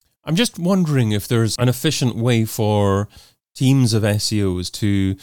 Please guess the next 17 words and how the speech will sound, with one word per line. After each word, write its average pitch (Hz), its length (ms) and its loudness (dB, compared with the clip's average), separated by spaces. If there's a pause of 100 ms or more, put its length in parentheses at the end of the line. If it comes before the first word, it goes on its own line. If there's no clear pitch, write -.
(220)
to, 117 100 -4
to - 160 -4
pass 117 360 -2
on 113 300 2
that 113 220 -4 (160)
kind 110 160 2
of 98 80 -2
information, 104 640 -2
and 95 140 -4
if 95 120 -8
there's 98 160 -4
some 113 220 0
kind 107 180 -2
of 95 200 -2 (320)
central 107 840 0
repository 101 920 -2
of 90 320 -4